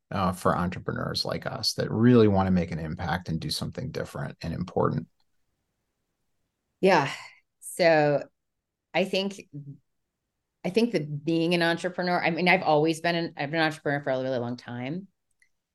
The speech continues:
Speaker 2: So it never felt like a decision for me, or it didn't feel like a decision since I was very young.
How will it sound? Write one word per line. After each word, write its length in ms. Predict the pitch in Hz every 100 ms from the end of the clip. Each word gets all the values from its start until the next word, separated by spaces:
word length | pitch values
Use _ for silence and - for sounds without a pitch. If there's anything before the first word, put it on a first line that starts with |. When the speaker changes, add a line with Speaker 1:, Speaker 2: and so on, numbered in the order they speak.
| _ _ _ _ _ _
Speaker 2:
So 180 | - 165
it 120 | 160
never 220 | 160 160 180
felt 200 | 185 151
like 100 | 147
a 60 |
decision 500 | 127 - 143 139 151
for 160 | 151 175
me, 380 | 180 185 202 -
or 80 | 143
it 120 | 139
didn't 300 | 147 139 - _
feel 160 | 156 143
like 160 | 135
a 40 | 127
decision 680 | 120 135 127 131 127 123 - _ _ _ _ _ _ _ _ _ _ _ _ -
since 220 | - 127
I 80 | 117
was 120 | 107
very 220 | 120 117 113
young. 440 | 95 87 92